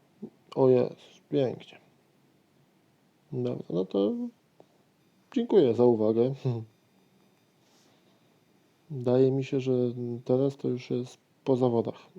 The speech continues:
No właśnie, jeszcze Merlin zatykało. Pięknie weszło. I kolor żółty został. Cztery tysiące nie dam rady żółtym. Mam za słaby jeszcze. Cztery sześćset. O Jezu, co tu mamy?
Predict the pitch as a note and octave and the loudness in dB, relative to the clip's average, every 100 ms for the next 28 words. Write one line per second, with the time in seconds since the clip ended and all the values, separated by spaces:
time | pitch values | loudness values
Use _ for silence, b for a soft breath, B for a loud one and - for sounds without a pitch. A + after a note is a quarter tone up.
0 | - D3+ D3 A2+ - - - B2+ C#3+ C3+ | -10 -2 0 0 -2 -12 -14 -10 -4 -2
1 | A#2+ A#2 A2+ A2+ A#2+ A#2 A#2+ B B B | -2 -4 -6 -8 -6 -8 -8 B B B
2 | B B B - C3 B2 A#2+ A2 C3+ D#3 | B B B -2 0 0 -2 2 4 2
3 | B B B B B B B B _ _ | B B B B B B B B _ _
4 | b b b b b b b - - D#3+ | b b b b b b b -16 0 4
5 | D#3+ D#3 D#3+ D#3+ - A#2+ A#2 A2 A#2 A#2 | 6 4 6 6 4 0 0 -2 -8 -10
6 | A#2 B B B - - C3 B2+ C3 C3+ | -12 B B B -20 -2 -2 -2 -4 -4
7 | B2+ - B2+ C3 B2+ B2 A2+ A2+ A2+ - | -4 -6 -4 -2 0 -2 -2 -4 -8 -12
8 | B2+ - _ C3+ B2 C3 - B2+ B2 A#2+ | -14 -18 _ -12 -12 -10 -2 -2 0 2
9 | B2+ A#2 - - B2+ D3+ b b b b | 2 2 -4 -4 -4 -6 b b b b
10 | b b b - - B2 A#2+ - B2+ A#2 | b b b -20 -4 -2 -2 2 2 2
11 | B2+ A#2 B2+ - - C3+ B2+ C3 C3 A#2 | -2 2 2 2 -4 -10 -10 -4 -2 -2